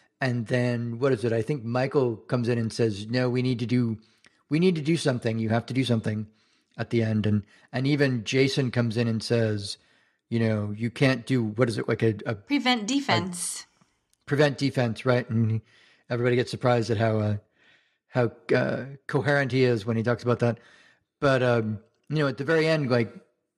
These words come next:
Speaker 1: Eleanor is like, "No, no, no, no, I'm gonna do anything, do what it takes to, to win." And that just seemed a bit more, you know, it, it served the plot, but it was also a nice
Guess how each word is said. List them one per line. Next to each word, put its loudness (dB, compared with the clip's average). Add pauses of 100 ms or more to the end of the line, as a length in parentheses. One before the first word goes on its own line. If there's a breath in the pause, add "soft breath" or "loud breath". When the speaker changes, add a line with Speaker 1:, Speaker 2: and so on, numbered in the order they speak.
(120)
Speaker 1:
Eleanor 2
is -2
like, 0
"No, 2
no, 2
no, 0
no, 0
I'm -2
gonna 0
do 0
anything, 0 (140)
do 0
what 4
it -2
takes 0
to, 2 (380 soft breath)
to -4
win." 0 (400)
And 0
that 2
just 0
seemed 0 (880 soft breath)
a 0
bit 2
more, 2
you -6
know, 4
it, -4
it -4
served 2
the -2
plot, 0
but 2
it 0
was -2
also 2
a 2
nice 0